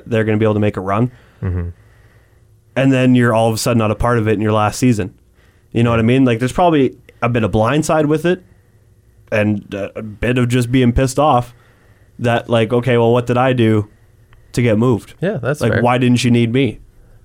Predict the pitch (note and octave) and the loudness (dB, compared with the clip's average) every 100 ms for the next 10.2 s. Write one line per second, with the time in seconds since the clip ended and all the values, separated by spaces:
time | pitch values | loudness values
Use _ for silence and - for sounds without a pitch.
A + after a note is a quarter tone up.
0 | _ A2+ G#2+ F2+ - B2 A#2+ A#2+ - - | _ -4 -4 -6 -6 -2 -2 -2 -10 -14
1 | _ _ _ _ _ _ _ _ _ _ | _ _ _ _ _ _ _ _ _ _
2 | _ E3+ E3+ G#3 A3 C3 B2 G2+ G2 A#2 | _ -2 2 2 2 0 -2 -4 -2 0
3 | B2 - D3 D#3+ C3 A#2+ A#2 A2 G#2+ G2+ | 0 0 0 2 2 2 0 -2 -4 -2
4 | G#2 G2 G2 F#2+ - G2+ F#2+ F2+ F2+ F2+ | -2 -2 -4 -6 -4 -4 -2 -2 -4 -4
5 | F2 F2+ F2+ F#2 - G2 - F2+ F#2 B2 | -2 -2 -2 -4 -6 -8 -4 -4 0 0
6 | B2 - G#2 - F2+ F2+ - F2+ F2+ F2 | 0 -2 -4 -2 -4 -4 -4 -2 -2 -4
7 | - - B2+ - A2+ A2+ A2+ A2+ A2 G2 | -14 -8 -4 -2 0 0 0 -2 0 0
8 | F#2 F2+ F#2 F#2+ F2+ F2+ - F2+ F2+ F2 | 0 -2 -2 -2 0 -2 -2 -2 -2 -6
9 | F2 - _ - _ - - F2 F2 E2+ | -10 -16 _ -20 _ -14 -4 -2 0 -2
10 | E2+ | -4